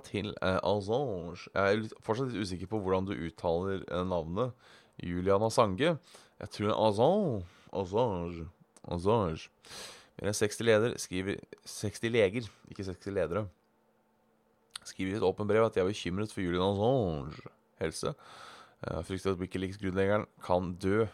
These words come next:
i britisk fengsel. Ehm, ja, det er jo kjedelig. Ehm, det sto-, sto ikke noe mer.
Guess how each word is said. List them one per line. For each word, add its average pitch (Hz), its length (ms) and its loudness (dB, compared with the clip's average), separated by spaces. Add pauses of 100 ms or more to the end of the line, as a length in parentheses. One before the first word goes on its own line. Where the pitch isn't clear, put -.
(140)
i 98 80 -2
britisk 82 340 -6
fengsel. - 280 -8 (1600)
Ehm, 80 540 -6 (1500)
ja, 104 120 6 (760)
det 90 120 2
er 87 100 4
jo 95 320 4
kjedelig. 110 280 -2 (1200)
Ehm, 92 1000 -2 (2500)
det 123 120 6
sto-, 139 160 2
sto 135 240 0
ikke 147 140 0
noe 156 80 6
mer. 185 220 6